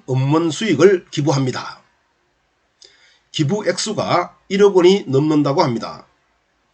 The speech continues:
김호중의 기부가 빛나는 이유는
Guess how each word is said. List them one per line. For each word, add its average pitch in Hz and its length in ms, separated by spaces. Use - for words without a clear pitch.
김호중의 196 760
기부가 135 600
빛나는 151 560
이유는 147 560